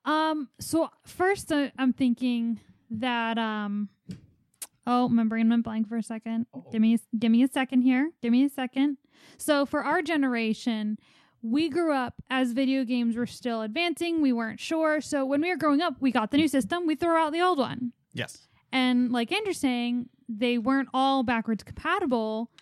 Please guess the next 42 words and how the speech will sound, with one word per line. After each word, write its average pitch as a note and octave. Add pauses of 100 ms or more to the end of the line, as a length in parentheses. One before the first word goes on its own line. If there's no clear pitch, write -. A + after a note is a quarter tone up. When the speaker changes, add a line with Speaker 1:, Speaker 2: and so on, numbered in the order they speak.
(340)
Speaker 1:
And B3
so A#3+
we've A3+
lost D#4
some. A3+
Like, A3 (160)
you C4 (100)
didn't A#3
have A#3
your A3
original A3
Xbox G#3 (120)
at B2+
this C#4+
Speaker 3:
Mm-hmm. -
Speaker 1:
age, G#3+ (320)
and A3 (380)
you A3
wish F#3+
still G#3+
had A#3+
it. -
Now, B3+
you D#4
didn't D4+
have C4+
a B3+
choice C4+
in A#3+
that A3
matter. G3+
Well, A#3
we've A3
gotten A#3
into A3
that G3
before. - (180)
Speaker 3:
Yeah. F2 (220)
Speaker 1:
But D#4 (380)
that's C4+
the C#4
thing. F4